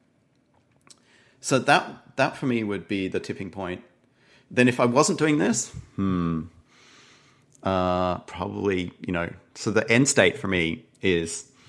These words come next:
conducting big band jazz at Juilliard. That's the game. Yeah, yeah. Big into music. And so five years from now, ten years from now,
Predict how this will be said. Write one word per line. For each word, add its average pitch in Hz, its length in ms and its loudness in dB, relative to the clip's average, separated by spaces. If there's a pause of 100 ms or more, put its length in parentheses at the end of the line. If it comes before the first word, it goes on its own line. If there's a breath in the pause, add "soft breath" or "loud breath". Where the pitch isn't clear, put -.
(160 loud breath)
conducting 98 580 0
big 90 200 -2
band 87 220 0
jazz 85 380 -4
at - 180 -8
Juilliard. - 460 -6 (1700 soft breath)
That's 95 240 2
the 101 80 -2
game. 85 260 -2 (1120 soft breath)
Yeah, 98 160 6
yeah. 90 220 4 (400)
Big 117 160 6
into 107 180 4
music. 87 300 -2 (840 soft breath)
And 92 120 -2
so 90 360 4 (640)
five 127 240 4
years 107 140 6
from 101 140 -2
now, 90 220 2
ten 98 220 -2
years 90 160 0
from 90 140 -6
now, 80 320 0